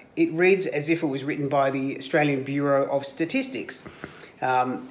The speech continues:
X number of soldiers fought, X number of people died, a certain number of items, a certain type of items were carried out of the temple, et cetera, et cetera. It's a very clinical read. Second Kings, uh, gives you a bit more detail, and it's not pretty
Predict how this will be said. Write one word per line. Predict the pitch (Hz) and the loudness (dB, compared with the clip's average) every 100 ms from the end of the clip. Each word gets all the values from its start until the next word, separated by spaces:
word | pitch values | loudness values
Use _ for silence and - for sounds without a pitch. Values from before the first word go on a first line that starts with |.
| - | -2
X | 185 - | -2 2
number | 180 165 156 | 6 8 6
of | 151 | 4
soldiers | 147 190 175 156 113 - | 2 4 4 4 -2 -8
fought, | - 165 123 - - | -2 0 0 -4 -10
X | 95 - - | -10 -8 -4
number | 135 131 131 | -2 0 -2
of | 127 | 0
people | 156 156 160 | 0 0 2
died, | 160 156 127 117 110 | 4 4 4 2 -2
a | |
certain | - 160 151 | 0 0 2
number | 147 139 131 | 2 2 0
of | 127 | 0
items, | 139 147 147 147 147 147 | 4 6 6 6 4 2
a | 127 | -4
certain | 151 139 | -2 -2
type | 147 185 202 | 0 2 2
of | 151 | 4
items | 143 143 | 4 4
were | 143 | 0
carried | 135 156 143 | 0 2 2
out | 131 123 | 2 2
of | |
the | 127 | -2
temple, | 131 165 156 123 - | 0 0 0 -2 -6
et | 123 | -6
cetera, | - 139 143 | -6 -4 -4
et | 135 | -2
cetera. | 156 147 113 - | -2 -2 -6 -4
It's | 156 | -2
a | 175 | 0
very | 160 170 170 160 - - - - - - - - - | 4 6 8 6 2 -14 -20 -20 -20 -20 -20 -20 -14
clinical | - 170 180 175 175 151 139 131 - | -6 4 6 6 4 0 0 -4 -10
read. | 131 139 123 107 - - - _ - - - - - - | -6 -2 -2 -4 -12 -20 -20 _ -20 -20 -18 -14 -12 -8
Second | - 175 175 151 | 0 2 6 6
Kings, | 160 147 135 - - - - | 6 2 2 -4 -8 -10 -4
uh, | 127 123 | -2 -2
gives | - 160 147 | 0 0 4
you | 151 | 2
a | |
bit | 139 147 | 2 -2
more | 139 139 165 | 0 2 2
detail, | 151 147 143 180 - | 2 0 0 0 0
and | 135 | -2
it's | 131 | 0
not | 156 - | -2 -2
pretty | - 165 151 131 - | 0 2 2 -4 -10